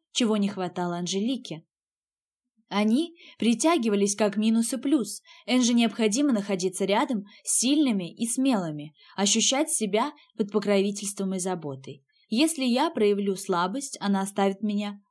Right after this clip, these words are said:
в тот же день и час. "О чем ты говоришь?"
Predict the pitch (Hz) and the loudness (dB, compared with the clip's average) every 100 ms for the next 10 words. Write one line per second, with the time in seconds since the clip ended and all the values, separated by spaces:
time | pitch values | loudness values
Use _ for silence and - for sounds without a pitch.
0 | - - 370 311 220 196 185 202 196 170 | -10 0 0 2 0 0 0 0 0 -6
1 | 165 147 - - _ _ _ _ _ _ | -6 -6 -10 -14 _ _ _ _ _ _
2 | _ _ _ _ _ - 220 - 311 359 | _ _ _ _ _ -8 -4 0 0 0
3 | 370 392 415 403 240 - | -2 0 2 0 -2 -6